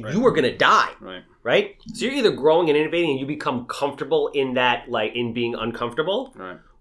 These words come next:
Speaker 2: or you're gonna, you're gonna be out of a job.
Speaker 1: Right, right. You gotta be fearful that you're gonna lose your job every day, I think. And losing my job would mean,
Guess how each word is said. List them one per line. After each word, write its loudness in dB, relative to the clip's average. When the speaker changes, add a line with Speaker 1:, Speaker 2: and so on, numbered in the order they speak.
Speaker 2:
or 4
you're 2
gonna, 2
you're -8
gonna 2
be 4
out 6
of -2
a -4
job. 2
Speaker 1:
Right, -6
right. -14
You -6
gotta 2
be -2
fearful 0
that 0
you're -2
gonna -4
lose -4
your -4
job -2
every -4
day, -2
I -14
think. -16
And -10
losing -4
my 0
job 0
would -10
mean, -8